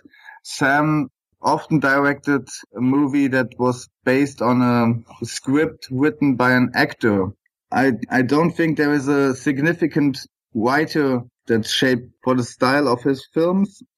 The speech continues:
or, or, or would be my favorite writer.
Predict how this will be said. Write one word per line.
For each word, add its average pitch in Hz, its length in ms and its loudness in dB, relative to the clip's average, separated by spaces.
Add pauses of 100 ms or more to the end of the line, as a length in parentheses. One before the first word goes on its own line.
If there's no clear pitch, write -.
(340)
or, 127 420 0
or, 117 360 -2
or 117 200 0
would 127 240 0
be 127 160 2
my 120 420 2 (460)
favorite 151 480 0
writer. 143 560 0